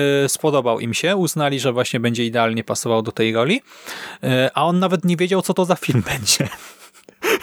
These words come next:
Tak, więc, e, powiedzieli mu, że ma angaż i tak dalej.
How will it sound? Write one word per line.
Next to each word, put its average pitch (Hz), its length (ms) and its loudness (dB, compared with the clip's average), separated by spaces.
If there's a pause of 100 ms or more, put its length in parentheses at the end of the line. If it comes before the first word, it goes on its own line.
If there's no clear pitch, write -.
(540)
Tak, 156 240 0
więc, 156 320 0
e, 151 300 0
powiedzieli 170 480 0
mu, 165 140 2
że 139 480 0
ma 147 220 -2
angaż 151 440 0
i - 60 -12
tak 131 220 -4
dalej. 143 400 -2